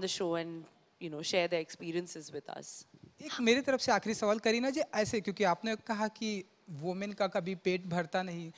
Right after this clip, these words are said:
Speaker 2: तो आप बताइए ऐसी, वो ऐसी कौन सी चीज़ है जिसका बेसब्री से अभी भी करीना जी को ऐसे इंतज़ार है कि हाँ, ये चीज़ चाहिए करीना जी को लाइफ में अचीव करना है?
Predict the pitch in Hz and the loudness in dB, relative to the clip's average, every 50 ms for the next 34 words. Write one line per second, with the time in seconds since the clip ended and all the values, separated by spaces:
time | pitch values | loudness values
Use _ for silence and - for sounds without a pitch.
0 | - - - - - - - - 240 247 226 254 254 269 277 311 302 - - 226 | -18 -20 -20 -10 -2 2 6 8 8 8 8 6 4 4 4 2 2 0 4 4
1 | 220 226 - - 277 269 247 247 254 254 254 233 226 - - 254 - 240 226 226 | 4 4 4 0 0 0 4 6 6 6 6 4 0 0 -2 -2 0 0 0 0
2 | 214 - 254 - - - 233 226 208 202 254 233 190 175 175 196 - - - - | 0 -2 -4 -2 -2 -2 -2 -2 0 -2 -2 -2 -2 -2 -2 -4 -4 -4 0 4
3 | 269 269 247 - 185 190 208 202 - 220 202 185 214 240 - - 277 - - 214 | 4 4 4 4 4 4 4 4 4 0 0 0 -2 -2 0 -2 -2 -2 0 -2
4 | 208 185 226 277 294 262 277 285 294 247 190 - 226 208 202 214 208 214 220 220 | 0 2 2 2 2 2 2 2 2 0 2 2 2 2 2 2 2 6 6 6
5 | 214 214 208 - 220 202 190 - 214 196 190 180 - 196 175 170 175 175 190 190 | 6 4 -4 -2 -2 -2 -2 0 -2 -2 -2 -2 -4 -4 0 2 2 2 2 0
6 | 185 175 165 - 208 196 190 180 170 151 - - - - - - - - 170 180 | -2 -4 -4 -2 -2 0 0 0 -2 -4 -8 -14 -18 -18 -20 -20 -14 -6 0 2
7 | 214 233 240 233 - 254 247 - - - 190 175 175 180 170 - 170 160 160 160 | 2 2 2 0 -2 -4 -4 -4 -2 -2 -2 0 0 -2 -2 -2 -4 -4 -4 -4
8 | 160 156 151 147 151 - - 165 165 160 147 165 151 - - 175 170 160 - - | -6 -8 -8 -10 -12 -10 -8 -6 -4 -4 -4 -4 -6 -8 -12 -12 -12 -12 -10 -10
9 | 185 170 - - 208 202 190 - 190 175 165 165 160 147 156 | -10 -6 -6 -6 -6 -6 -6 -4 -6 -6 -4 -6 -8 -8 -10